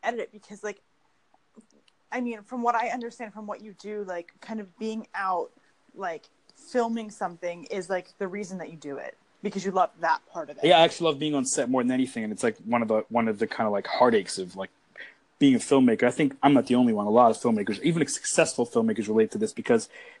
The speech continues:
Speaker 2: think about, like, even the really successful ones, they really only get to be on set, like, what, once every two or three years, right?
Speaker 1: Yeah.
Speaker 2: Unless they're Ridley Scott, who's making two years a mo-, uh, two movies a year. That's, but that's like, that guy's a beast.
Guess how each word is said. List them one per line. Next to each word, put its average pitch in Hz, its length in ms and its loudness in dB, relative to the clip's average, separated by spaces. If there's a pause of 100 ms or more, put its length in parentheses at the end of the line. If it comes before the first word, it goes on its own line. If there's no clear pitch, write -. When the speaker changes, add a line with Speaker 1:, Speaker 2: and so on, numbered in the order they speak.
Speaker 2:
think 160 160 2
about, 160 200 8
like, 143 160 6
even 143 180 -2
the 135 100 4
really 135 160 4
successful 135 480 0
ones, 120 260 0
they 123 80 4
really 131 260 4
only 123 200 2
get 117 160 0
to 113 60 -16
be 117 140 -6
on 117 120 -4
set, 113 240 0
like, 113 180 -2
what, 117 240 2
once 113 260 -4
every 110 140 -2
two 117 180 -6
or 117 60 -2
three 113 160 -6
years, 117 440 -4 (1160)
right? 214 180 8
Speaker 1:
Yeah. 214 160 4 (320)
Speaker 2:
Unless 160 280 6
they're 151 100 2
Ridley 135 180 4
Scott, 123 260 0
who's 110 100 -4
making 110 200 -8
two 117 120 -8
years 107 220 -6
a 104 40 -8
mo-, 107 200 -6 (260)
uh, 113 100 0 (120)
two - 180 -2
movies 120 260 2
a 101 40 -4
year. 101 320 -2
That's, - 220 -6
but - 160 -8
that's 123 200 4
like, 110 240 2 (320)
that 123 120 2
guy's 117 160 4
a 92 60 -2
beast. 101 400 0